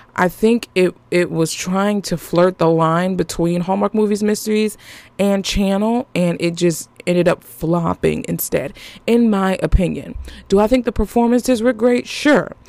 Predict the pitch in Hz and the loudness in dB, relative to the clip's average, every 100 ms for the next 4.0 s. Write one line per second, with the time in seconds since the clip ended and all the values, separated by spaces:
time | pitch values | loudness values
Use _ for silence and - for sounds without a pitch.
0 | - - 208 185 208 220 233 - 233 214 | -20 -20 -2 4 4 6 2 2 -2 0
1 | 202 - 180 208 226 226 214 196 - 220 | -2 -6 0 0 2 0 2 0 -2 -2
2 | 208 - - 180 170 170 - _ _ _ | -2 -2 -4 -2 -2 -4 -8 _ _ _
3 | _ _ _ - 185 170 170 170 170 | _ _ _ -10 0 2 4 2 0